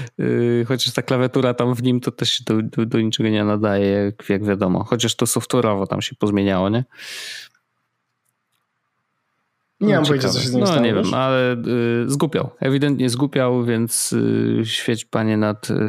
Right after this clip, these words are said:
Speaker 1: duszą.
Speaker 2: Tylko Windows.
Speaker 1: Tak, oczywiście, tylko Windows. Nie, ale, mm, jak naprawdę, y, dzisiaj mieliśmy taką sytuację, że mojemu znajomemu w pracy padł jego laptop.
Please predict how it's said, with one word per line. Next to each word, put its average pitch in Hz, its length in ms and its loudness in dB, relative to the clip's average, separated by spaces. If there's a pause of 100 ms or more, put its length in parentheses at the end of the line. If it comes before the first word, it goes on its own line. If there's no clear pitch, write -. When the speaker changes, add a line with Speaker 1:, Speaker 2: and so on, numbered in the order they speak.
(460)
Speaker 1:
duszą. 110 640 -4
Speaker 2:
Tylko 214 440 2
Windows. 143 440 0 (420)
Speaker 1:
Tak, 196 380 2
oczywiście, 110 520 0
tylko 110 360 -2
Windows. 90 540 -2 (440)
Nie, 123 220 2
ale, 117 180 2
mm, 120 640 0
jak 120 440 0 (140)
naprawdę, 110 540 0 (380)
y, 110 400 0 (120)
dzisiaj 127 280 2
mieliśmy 123 240 2
taką 117 220 0
sytuację, 117 500 0
że 113 200 2
mojemu 113 320 2
znajomemu 110 680 2
w - 100 -14
pracy 110 540 -2
padł 110 460 0
jego 107 340 0
laptop. 107 640 0